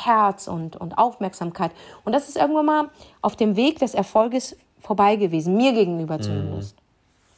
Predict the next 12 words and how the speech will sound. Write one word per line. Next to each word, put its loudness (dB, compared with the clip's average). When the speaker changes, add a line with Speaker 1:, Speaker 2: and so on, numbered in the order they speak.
Speaker 1:
Mir 2
hat -2
die -2
Entwicklung -2
nicht -6
gefallen. -8
Egal. 0
Anyway, 0
haben 2
uns -2
dann 0
getroffen 0